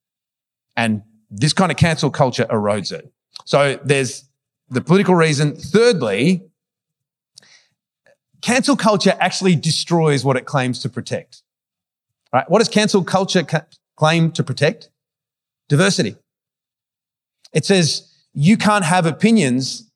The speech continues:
that, um, are, are gonna be harmful to other people because you're gonna wreck diversity. You're gonna make them feel unwelcome. You're gonna, you're gonna question who they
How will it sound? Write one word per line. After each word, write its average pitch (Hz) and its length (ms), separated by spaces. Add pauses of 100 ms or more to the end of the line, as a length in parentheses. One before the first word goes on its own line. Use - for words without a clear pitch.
(180)
that, 151 360
um, 131 340
are, 127 220
are 156 60
gonna 147 100
be 139 80
harmful 185 380
to 151 80
other 139 120
people 202 300
because 147 280
you're 196 100
gonna 220 180
wreck 156 240
diversity. 185 460
You're 160 120
gonna 151 100
make 165 200
them 160 120
feel 156 220
unwelcome. 143 600
You're 131 120
gonna, 139 220 (160)
you're 165 160
gonna 151 120
question 180 440
who 160 200
they 127 240